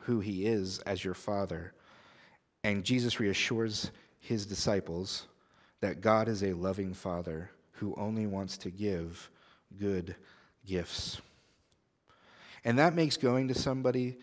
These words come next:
so much easier, doesn't it? That makes wanting to talk to somebody so much easier if you know that they're all about your good, that they're not up there looking for ways that they can, uh, crush you, or,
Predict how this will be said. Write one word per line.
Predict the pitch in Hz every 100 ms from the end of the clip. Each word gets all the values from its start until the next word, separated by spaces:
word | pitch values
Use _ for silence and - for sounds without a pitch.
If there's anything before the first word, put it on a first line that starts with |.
| - -
so | - 131
much | 117 -
easier, | 107 98 82 78
doesn't | 95 110 127
it? | 143 - - _ - - -
That | 165
makes | 165 135
wanting | 127 135
to | -
talk | - - 117 -
to | 120
somebody | - 110 104 101
so | -
much | 120 113
easier | 113 104 95
if | 92
you | 123 131
know | 117 120 95 90 - - - - - -
that | 117 107
they're | 127 -
all | 117 127
about | 110 110 104
your | 110 107
good, | 92 113 90 82 82 - - _ _ _ - - - -
that | 107
they're | 135
not | 139 127
up | 123 -
there | 104 98 98
looking | 101 113 120 120
for | - 110
ways | 104 107 104
that | 101
they | 101 98
can, | 92 - 92 90 87 87 - - - - _ _ -
uh, | 90
crush | - - 120 -
you, | 101 85 85 - - - _ _ _ - - - _ _ -
or, | 113 110 110 107 104 98 -